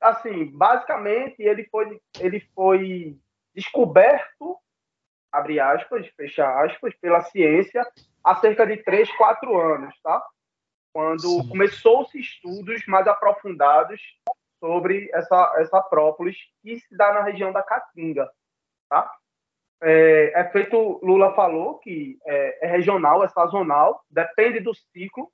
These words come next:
Speaker 1: da chuva pra poder dar essa própolis. Já a vermelha e a marrom é praticamente o ano todo.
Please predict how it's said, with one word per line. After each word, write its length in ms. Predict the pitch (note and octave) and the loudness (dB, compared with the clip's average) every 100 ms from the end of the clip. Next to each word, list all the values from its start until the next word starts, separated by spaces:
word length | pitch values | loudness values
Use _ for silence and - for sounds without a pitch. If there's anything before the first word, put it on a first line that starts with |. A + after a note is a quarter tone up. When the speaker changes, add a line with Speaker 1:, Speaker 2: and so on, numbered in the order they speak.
| _ | _
Speaker 1:
da 160 | F3 F3+ | 2 2
chuva 480 | - - G3+ A#3 | -2 -10 -6 -4
pra 200 | A#3 F#3 | -4 -6
poder 260 | - F3 E3 | -10 -12 -2
dar 160 | D3+ D3+ | 0 0
essa 240 | - D#3+ | -4 -8
própolis. 400 | - D#3+ - A#3 _ _ _ _ _ _ _ - | -4 -6 -6 -20 _ _ _ _ _ _ _ 0
Já 420 | G3 C#4+ C#4+ A3+ | 4 6 6 4
a 40 | G3+ | 2
vermelha 720 | G3+ F3 E3 D#3 C#3 C#3 C3+ | 0 -4 -4 -4 -4 -6 -4
e 80 | E3 | 0
a 60 | E3+ | 2
marrom 580 | E3+ D#3+ F3+ A#3+ A3 - _ _ | 0 0 2 2 2 -2 _ _
é 320 | D#3 E3+ F3+ | 0 2 2
praticamente 680 | F3 F3+ F3+ - E3+ E3+ F3+ | 0 0 0 0 -2 -2 -4
o 80 | F3 | -2
ano 200 | F#3+ A#3 | -2 -2
todo. 260 | - C3 | -4 -12